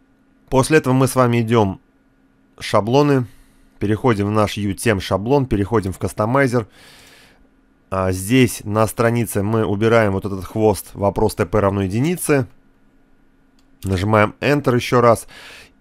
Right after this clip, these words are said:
чтобы просто посмотреть, как в реале сейчас выглядит сайт. Вот, в принципе, тот самый тест-модуль. Эта модульная позиция находится под нашим меню. И вы видите, изначально она такого красного цвета. Переходим в наш кастомайзер,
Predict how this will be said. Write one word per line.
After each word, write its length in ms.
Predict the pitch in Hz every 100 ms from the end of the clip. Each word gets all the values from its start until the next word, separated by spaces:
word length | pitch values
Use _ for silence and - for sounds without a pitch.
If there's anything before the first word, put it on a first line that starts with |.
| _ _ _ -
чтобы 320 | - 147 131
просто 280 | 147 - -
посмотреть, 480 | - 113 113 123
как 220 | - 113 85
в 140 | 98
реале 300 | 113 110 101
сейчас 260 | - 101 92
выглядит 320 | 98 95 92
сайт. 340 | - 85 - -
Вот, 320 | 98 131 175 -
в 160 | -
принципе, 420 | - 135 127 -
тот 240 | 120 113 104
самый 300 | 117 101 92
тест-модуль. 800 | 117 101 - 113 151 135 131 110 _ _
Эта 260 | - 98 104 -
модульная 420 | 110 110 104 101
позиция 440 | - 104 104 -
находится 560 | 95 98 117 101 85 87
под 340 | - 104 82 - _ _ _
нашим 400 | 98 104 - 95
меню. 480 | 95 107 131 160 139 _ _ _ - - - -
И 80 | 104
вы 140 | 113
видите, 440 | 123 156 127 117 98
изначально 560 | 95 98 - 131 113
она 160 | 95 104
такого 380 | 95 107 104 92
красного 400 | 107 101 101 90
цвета. 400 | 107 95 - - _
Переходим 420 | 131 143 170 113 107
в 40 |
наш 120 | 107
кастомайзер, 640 | - - 143 160 151 135